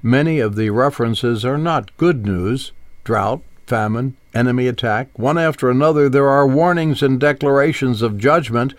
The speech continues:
for the times God's people turn their backs and go into apostasy. Many more of those times are good news, referring to God's special love for Jerusalem. Maybe we can get some hints of the importance of Jerusalem,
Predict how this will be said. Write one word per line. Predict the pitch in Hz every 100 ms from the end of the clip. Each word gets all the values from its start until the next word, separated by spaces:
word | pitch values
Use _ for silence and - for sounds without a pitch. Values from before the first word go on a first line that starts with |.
| _
for | 120 113
the | 107
times | 120 113 117
God's | 101 113 117 107
people | - 139 135
turn | 123 139 139
their | 135 135
backs | 120 123 156 156 -
and | 120 120 113
go | 139 147
into | 156 147
apostasy. | 143 135 143 165 - 117 - 92 - -
Many | 120 151 196
more | 185 185 202
of | 175
those | 139 135
times | - 135 156 165
are | 180
good | 170 208 254 160
news, | 120 92 82 - - -
referring | 127 127 - 135 135 139
to | 123 110
God's | 113 110 117 110 -
special | - - - 165 165 - 90 - -
love | 110 104 101 -
for | 107
Jerusalem. | 101 104 107 107 - 87 80 - - - - - - _
Maybe | 107 147 185
we | 180 147
can | - 117 104
get | 110 110
some | - 104 101
hints | - 147 95 - -
of | 98
the | 110
importance | 107 104 135 123 104 92
of | 101 92
Jerusalem, | 101 107 123 - 98 101